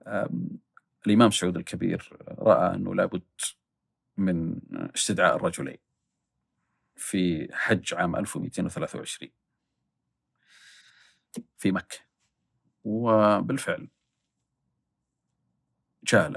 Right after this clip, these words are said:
الأمير عبد الوهاب بن عامر، أم الشريف حمود أبو مسمار، فقد اعتذر وأرسل أحد أبنائه.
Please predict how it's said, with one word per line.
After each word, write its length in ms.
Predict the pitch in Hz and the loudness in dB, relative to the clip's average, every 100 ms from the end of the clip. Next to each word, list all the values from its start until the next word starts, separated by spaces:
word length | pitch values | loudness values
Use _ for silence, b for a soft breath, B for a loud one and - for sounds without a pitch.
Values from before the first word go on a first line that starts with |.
| - - | -12 -10
الأمير 340 | - 98 92 | -6 -4 -4
عبد 120 | 82 | -4
الوهاب 300 | - - - | -8 -6 -6
بن 100 | - | -6
عامر، 400 | - 101 113 127 _ - | -4 -2 -2 -4 _ -6
أم 100 | 104 | -4
الشريف 360 | - - - - | -4 -4 -6 -6
حمود 240 | 98 90 | -6 -6
أبو 180 | 82 85 | -6 -6
مسمار، 280 | 80 107 113 | -6 -4 -4
فقد 260 | - - - | -4 -10 -10
اعتذر 440 | - - _ - _ _ _ _ _ _ _ _ | -12 -14 _ -20 _ _ _ _ _ _ _ _
وأرسل 460 | - - - - - | -6 -6 -4 -8 -6
أحد 280 | - - - | -6 -6 -6
أبنائه. 380 | - - - | -10 -12 -14